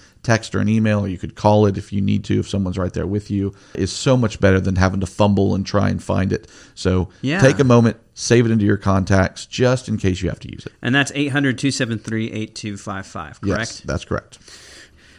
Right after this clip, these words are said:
Speaker 2: I thought it'd be really helpful for us to even go a little bit deeper into why we were starting a series on suicide, Josh. You know, we, we touched on this just a minute ago,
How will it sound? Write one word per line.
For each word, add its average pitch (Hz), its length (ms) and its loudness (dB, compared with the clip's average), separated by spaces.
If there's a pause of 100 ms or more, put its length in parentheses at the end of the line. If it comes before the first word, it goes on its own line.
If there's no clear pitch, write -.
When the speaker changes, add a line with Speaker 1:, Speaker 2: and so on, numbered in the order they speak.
(140)
Speaker 2:
I 190 80 -2
thought 269 180 -6
it'd 175 80 -2
be 131 160 0
really 135 280 0
helpful 127 420 -2
for 117 200 -6
us 117 140 -4
to 113 200 -2
even 120 240 -4
go 110 140 -6
a - 20 -6
little 110 140 -8
bit - 360 -12
deeper 131 320 -6
into 107 280 -6
why 101 400 -6
we 113 120 -8
were 107 140 -10
starting 98 320 -12
a 95 60 -14
series 85 320 -14
on 80 100 -14
suicide, - 400 -16
Josh. - 380 -20
You 123 80 -6
know, 117 120 -2
we, 120 180 -2
we 131 120 -4
touched 156 260 -8
on 131 60 -8
this 117 220 -6
just 139 160 -6
a 143 40 -4
minute 127 220 -4
ago, 127 400 -4